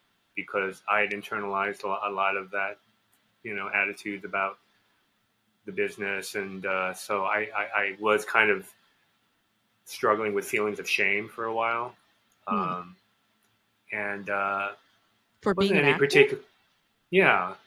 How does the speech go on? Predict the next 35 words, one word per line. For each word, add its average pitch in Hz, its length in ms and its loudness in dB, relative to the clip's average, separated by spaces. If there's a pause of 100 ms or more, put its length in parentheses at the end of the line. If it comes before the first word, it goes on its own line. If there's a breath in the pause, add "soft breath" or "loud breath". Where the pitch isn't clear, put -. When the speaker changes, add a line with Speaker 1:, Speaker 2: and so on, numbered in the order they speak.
Speaker 1:
like, 120 300 -2 (100)
uh, 123 40 -2
I, 117 1040 -2
I 127 60 -2
just 131 260 -6
remember 123 340 -4
early 127 340 4
on, 110 300 2
like, 98 180 -4
just - 180 -12
being 104 180 0
in 98 80 -4
the 92 80 -4
dressing 95 400 -4
room 92 260 -8
and, 90 120 -14
like, 87 200 -8 (520)
just - 180 -10
feeling 101 440 -4
<laughs> 95 60 -12
depressed, - 460 -2 (640 soft breath)
just - 200 -6
'cause 107 100 -8
I 107 100 2
felt 110 220 0
like, 101 140 0
Speaker 2:
Really? 95 100 -6 (360)
Speaker 1:
yeah, 127 220 6
'cause - 140 -4
I 120 80 4
had 127 220 6
this 117 180 2
idea, 110 540 4
like, 98 260 2
I, 104 180 0